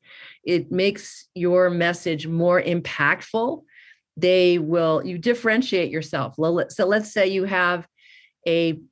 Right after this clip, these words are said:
very nice initial conversation with a prospect. And perhaps they've talked to three or four of your competitors. And then after that call,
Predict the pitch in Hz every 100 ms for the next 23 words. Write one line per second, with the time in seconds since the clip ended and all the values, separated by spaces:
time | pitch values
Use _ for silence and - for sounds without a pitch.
0 | _ _ 160 196 240 233 208 196 208 -
1 | - _ - 202 208 240 247 196 156 160
2 | - _ - 226 214 202 196 - 196 202
3 | - 156 147 180 180 180 175 180 - 135
4 | - - _ - _ - 220 233 233 233
5 | 247 277 277 262 247 - 240 247 - 208
6 | 208 214 _ _ - 214 220 220 208 208
7 | 202 - 180 185 185 185 180 196 220 -
8 | - 139 - _ - - - _ - 185
9 | 196 190 - 190 208 208 202 190 202 -
10 | 208 180 151